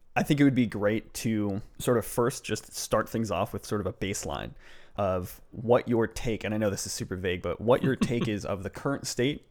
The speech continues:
Speaker 1: of esports. So if somebody, I guess, if somebody's listened to this podcast and has never heard of esports or has never really played, uh, competitively in any capacity,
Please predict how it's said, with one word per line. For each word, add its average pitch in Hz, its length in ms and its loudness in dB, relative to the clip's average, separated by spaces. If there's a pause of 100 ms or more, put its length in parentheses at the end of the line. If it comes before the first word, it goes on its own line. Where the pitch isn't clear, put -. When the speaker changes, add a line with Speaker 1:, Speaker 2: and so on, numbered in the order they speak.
(160)
Speaker 1:
of 107 400 2
esports. 156 560 -2
So 139 140 8
if 127 100 6
somebody, 170 460 6
I 117 80 4
guess, 127 280 4 (120)
if 123 100 0
somebody's 185 260 4
listened 123 220 2
to 113 60 -2
this 104 140 -4
podcast - 480 -2
and 95 100 -4
has 92 100 -4
never 113 220 2
heard 110 220 0
of 95 60 -4
esports 87 440 -6
or 87 100 -2
has - 220 -8
never 104 240 0
really 101 180 0
played, 110 520 4 (380)
uh, 87 240 -2
competitively 101 560 -2
in 90 80 -4
any 101 120 -2
capacity, 90 720 -4